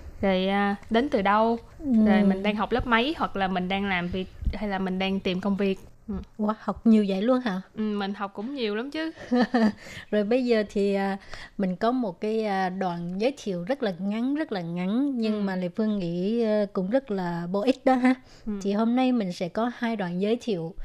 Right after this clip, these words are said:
Speaker 2: khác nhau. Và cái đoạn đầu tiên là sẽ do Thi Anh tự giới thiệu.
Speaker 1: <laughs> Thì coi như là cái này là một cái, à, ví dụ, một cái công thức để mà đơn giản nhất để mà các bạn tự giới thiệu bản thân mình.
Speaker 2: Ừ, nhưng mà bây giờ thì, à, chúng ta cùng lắng nghe cô giáo đọc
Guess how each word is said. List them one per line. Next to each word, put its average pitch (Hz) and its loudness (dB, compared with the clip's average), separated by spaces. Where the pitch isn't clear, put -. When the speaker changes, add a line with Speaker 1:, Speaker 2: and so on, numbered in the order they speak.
Speaker 2:
khác 262 2
nhau. 220 2
Và 175 0
cái 214 -2
đoạn 180 0
đầu 180 2
tiên 220 6
là 185 0
sẽ 175 -4
do 185 -2
Thi 226 0
Anh 175 0
tự 185 4
giới 196 4
thiệu. 170 -2
Speaker 1:
<laughs> 247 -4
Thì 214 0
coi 247 0
như 262 -2
là 233 4
cái 269 0
này 247 2
là 180 0
một 185 -2
cái, 254 2
à, 226 2
ví 269 0
dụ, 220 4
một 214 0
cái 220 0
công 247 0
thức 339 -2
để 208 2
mà 196 0
đơn 262 6
giản 185 2
nhất 277 -4
để 214 -2
mà 202 0
các 220 -2
bạn 196 0
tự 175 -2
giới 202 -2
thiệu 220 0
bản 180 -2
thân 220 0
mình. 190 0
Speaker 2:
Ừ, 226 6
nhưng 214 2
mà 202 0
bây 208 0
giờ 196 2
thì, 190 -2
à, 170 0
chúng 233 6
ta 208 2
cùng 185 -2
lắng 202 0
nghe 220 0
cô 202 -2
giáo 202 0
đọc 220 -2